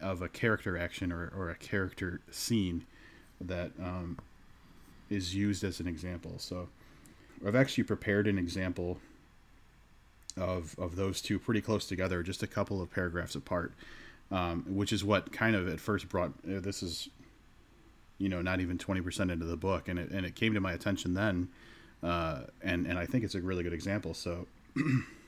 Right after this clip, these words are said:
gonna read first the historical slash, you know, uh, grounded in reality part, which is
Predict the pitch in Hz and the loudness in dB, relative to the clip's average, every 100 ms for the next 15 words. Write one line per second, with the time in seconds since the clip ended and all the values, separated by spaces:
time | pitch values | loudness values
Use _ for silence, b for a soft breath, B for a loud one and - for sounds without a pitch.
0 | B B - - - - - B B B | B B -20 -20 -20 -20 -20 B B B
1 | B B - 107 107 107 104 113 110 - | B B -2 2 6 6 6 4 2 2
2 | 90 104 - 101 98 - 95 90 - 90 | 0 0 2 2 2 0 -2 -2 0 0
3 | 87 - 110 90 82 80 - - - 101 | 0 -2 -2 -2 -2 -6 -12 -20 -12 -12
4 | 98 - 85 92 90 101 104 107 104 98 | -12 -12 -10 -8 0 4 4 4 4 2
5 | 95 92 90 98 117 117 135 143 - B | 2 2 2 2 2 4 4 2 -2 B
6 | B B B B B - - 92 90 95 | B B B B B -20 -8 -4 0 0
7 | 87 82 - | 0 -2 -6